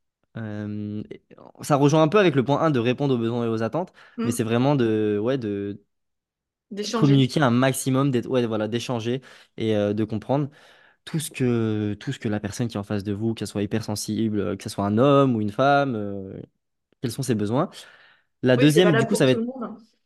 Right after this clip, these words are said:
Speaker 1: Ouais, ouais, c'est valable pour tout le monde parce que des fois, on, on pourrait entrer, il y a, oh, il y a que les filles hypersensibles. Non, il y a des gars qui sont hypersensibles, euh.
Speaker 2: Ouais.
Speaker 1: D'ailleurs, hi-, histoire, euh, un jour, j'étais en appel avec une coach et elle, elle m'a dit, « Mais tu sais, Rafa, attends, viens, on fait stop au coaching. Tu veux que j'exprime ce que je ressens ? »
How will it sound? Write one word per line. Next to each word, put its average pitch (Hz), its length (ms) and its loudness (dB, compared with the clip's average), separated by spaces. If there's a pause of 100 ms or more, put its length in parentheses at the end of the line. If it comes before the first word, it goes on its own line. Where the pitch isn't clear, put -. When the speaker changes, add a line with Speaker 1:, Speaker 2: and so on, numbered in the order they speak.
Speaker 1:
Ouais, 165 160 10
ouais, 165 120 10
c'est 143 120 2
valable 147 200 6
pour 139 100 -2
tout 160 80 0
le 165 60 4
monde 143 100 0
parce 117 120 -8
que 123 60 -6
des 117 100 -2
fois, 147 140 -2
on, 110 580 -6 (240)
on 120 100 -6
pourrait 123 160 2
entrer, 123 340 4
il 104 120 -2
y 101 100 -2
a, - 120 -8
oh, 131 40 4
il 120 60 2
y - 20 2
a 104 40 -4
que 123 100 -4
les 113 100 -2
filles 113 160 -6
hypersensibles. 113 440 -4
Non, 151 60 2
il 113 60 0
y - 20 0
a 98 60 -2
des 101 160 -6
gars 120 160 -2
qui - 100 -16
sont - 120 -10
hypersensibles, 107 680 -6
euh. 101 120 -8
Speaker 2:
Ouais. 101 220 -10 (100)
Speaker 1:
D'ailleurs, 147 400 4
hi-, 135 240 -4
histoire, 165 500 2
euh, 113 440 -4 (320)
un 120 100 0
jour, 151 120 2
j'étais 131 160 -2
en 120 100 2
appel 135 200 2
avec 117 180 -2
une 117 80 -6
coach 151 260 -4
et 107 60 -2
elle, - 300 -6
elle 117 140 -2
m'a 113 100 2
dit, « 131 100 -2
Mais 123 100 0
tu - 60 -8
sais, 185 100 -2
Rafa, 135 420 -4
attends, 123 200 -6
viens, 147 120 -2
on 156 40 -2
fait 131 100 -6
stop 123 220 -8
au 107 40 -12
coaching. 123 360 -8 (720)
Tu 139 120 -6
veux 170 60 4
que 147 60 2
j'exprime 147 320 -2
ce - 80 -14
que 127 80 0
je 110 60 -6
ressens ? » 113 320 -6